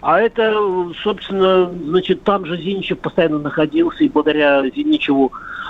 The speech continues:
э, удалось, удалось во, во, во многом там щас, э, ну, снизить опасность этих пожаров. И там авиация щас пошла. Потому что она не могла, ну, там задымление очень большое. Я думаю, что мы сегодня и завтра ещё поговорим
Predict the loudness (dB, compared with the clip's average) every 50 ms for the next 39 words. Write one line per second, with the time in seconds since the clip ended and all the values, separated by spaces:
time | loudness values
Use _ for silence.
0 | -8 -2 0 2 4 4 4 2 0 -2 -4 -6 -10 -10 -12 -14 -18 -18 -2 0
1 | 2 4 4 4 6 6 4 4 2 -2 -8 -10 -10 -10 -10 -12 -10 -8 -8 -4
2 | -2 0 2 2 4 4 4 2 2 0 -2 -6 -4 -2 0 0 0 0 0 0
3 | 0 0 -2 -4 -2 0 -2 -2 -4 -2 -2 -2 0 0 -2 -2 0 -2 -4 -2
4 | -2 -2 -2 -2 -2 0 0 0 -2 -4 -12 -16 -12 -2 0 2 4 4 4 4
5 | 4 4 4 2 4 4 4 4 4 2 -2 0 2 2 2 2 2 -2 -4 -4
6 | 0 2 0 0 0 -8 -16 -16 -16 -18 -20 -20 -4 -2 -2 0 2 2 2 2
7 | 0 -4 -8 -16 -20 -20 -20 -18 -16 -18 -8 -8 -4 0 2 2 2 2 4 4
8 | 2 2 0 -4 -8 -4 -4 -4 -2 -2 -4 -4 -2 0 2 2 2 0 -2 -12
9 | -20 -18 -16 -16 -14 -4 0 2 2 4 4 2 2 2 2 2 0 0 2 0
10 | 0 0 -2 -6 -12 -12 -8 -4 -4 -4 -2 -2 -2 -4 -2 -2 -2 0 0 2
11 | 4 4 6 6 6 4 4 0 0 -2 -2 -2 0 0 -2 -2 -2 -4 2 4
12 | 4 6 6 6 4 4 4 2 0 0 0 0 0 0 0 0 2 4 4 4
13 | 4 4 4 2 2 2 2 2 0 0 -4 -8 -8 -6 -8 -6 -6 -4 -2 0
14 | 2 2 2 2 0 0 -2 -4